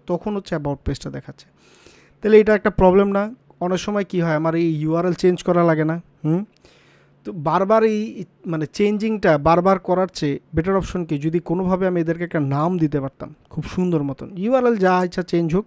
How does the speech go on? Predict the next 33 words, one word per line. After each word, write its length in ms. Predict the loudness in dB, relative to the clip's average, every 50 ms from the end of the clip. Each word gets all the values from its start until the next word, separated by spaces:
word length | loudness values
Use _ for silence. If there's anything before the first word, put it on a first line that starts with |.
| _ _ -6
কিন্তু 200 | -6 -4 -4 -2
নাম 380 | 0 2 2 2 2 2 0 -2 -2
আমি 200 | -2 0 0 2
ফিক্সড 340 | 2 2 0 0 0 0 0
রাখবো। 240 | 0 2 2 0
So 180 | 0 0 0 0
এর 120 | 0 0
ফলে 260 | 2 2 4 4 4 2 0 -12 -20 -20 -20 -18 _ 2
কী 120 | 4 6
হবে? 160 | 6 8 6
আমি 160 | 6 6 4
যেখানেই 440 | 4 4 4 4 4 4 4 4 2 0 _ _ _ _ _ _ _ _ _ _ _ _ _ _ _ _ _ _ _ -20 _ -20 _ -20 -20 -20 -20 -20 -20 -20 _ _ _ _ -2
ক্লিক 180 | -2 -2 2
করি 220 | 6 6 8 8 8
না 100 | 6 6
কেন, 160 | 6 6 4 4 2 0 _ 6
ওই 140 | 6 6 8
নেম 340 | 8 6 6 6 6 6
রাউট 280 | 8 8 8 8 6 4
অনুযায়ী 340 | 2 2 2 2 2 2 4
যেই 180 | 6 6 8
রাউটই 340 | 10 10 8 8 8 4 2
দেবে, 360 | 4 6 8 8 8 8 6 4 _ _ _ _ 0
dynamically 680 | 2 4 4 4 4 4 2 2 2 2 2 2 0 -2
সেইটাই 360 | -2 -2 -4 -2 -2 -2 -2
যাতে, 340 | -2 -2 0 0 -2 -2 -2
আহ, 760 | _ _ _ _ _ -12 -8 -6 -4 -4 -4 -4 -2 0 2
always 380 | 2 4 2 0 -2 -6 -10 -4
আসে। 300 | -2 -2 -2 -2 -6 -12 -14 _ _ -16 -12
So 80 | -12 -12 -12 _ _ 0
এই 200 | 2 4 4 4
একটা 220 | 2 0 0 -6 -10
কনসেপ্ট। 460 | -6 -4 -4 -4 -6 -8 -14 -18